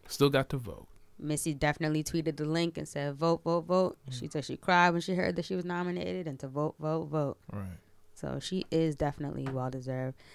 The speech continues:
Speaker 2: That is the first female hip-hop artist to receive a nomination for Rock and Roll Hall of Fame.
Speaker 1: Wow.
Speaker 2: So please,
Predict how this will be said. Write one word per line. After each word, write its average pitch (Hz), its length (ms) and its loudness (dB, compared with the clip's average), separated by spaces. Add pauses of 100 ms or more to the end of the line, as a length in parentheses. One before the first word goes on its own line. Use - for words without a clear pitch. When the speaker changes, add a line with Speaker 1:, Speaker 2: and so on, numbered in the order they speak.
(120)
Speaker 2:
That - 220 2
is 165 180 4
the 165 180 0 (120)
first 160 420 4 (140)
female 147 320 -4
hip-hop 135 400 -6
artist 135 360 -6
to 139 80 -8
receive 123 580 -6 (440)
a 160 40 -8
nomination 127 580 -6
for 131 120 -4
Rock 127 220 -6
and 131 140 -6
Roll 127 200 -6
Hall 131 180 -6
of - 80 -10
Fame. - 340 -10
Speaker 1:
Wow. 95 440 -2
Speaker 2:
So 92 40 -6
please, 143 880 -2